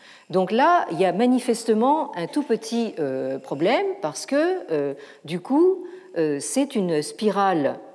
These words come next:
euh, sans fin parce que, en plus, elle tourne vers l'intérieur. Euh, autrement dit, elle est, euh, plus elle tourne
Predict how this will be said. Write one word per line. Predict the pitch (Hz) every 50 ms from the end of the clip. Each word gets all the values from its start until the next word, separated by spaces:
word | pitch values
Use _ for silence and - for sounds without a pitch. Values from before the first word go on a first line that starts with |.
| - - _ -
euh, | - 143 139 135 135
sans | 135 - - 196 180
fin | 175 - - 240 285 403 466 440 -
parce | - 165 - - -
que, | - 247 277 339 415 427 - - - - - -
en | - 185 180
plus, | - - 262 330 359 381 370 - -
elle | - 185 180 -
tourne | - - 294 302 311 208
vers | 156 196 233 254
l'intérieur. | 269 254 247 247 262 240 220 214 214 196 175 143 123 - - - - - - - - - _ _ _ - 147 135 - - - - - - - - - - -
Euh, | 160 156 156 151 151 147 147 143
autrement | 165 180 180 - 202 190 190 190
dit, | 190 180 254 311 359 392 370 - -
elle | 170 170 165 160 165
est, | 165 156 156 151 143
euh, | 143 147 147 151 156 151
plus | - - 294 302
elle | 240 208 185 -
tourne | - 277 302 330 359 359 262 170 147 139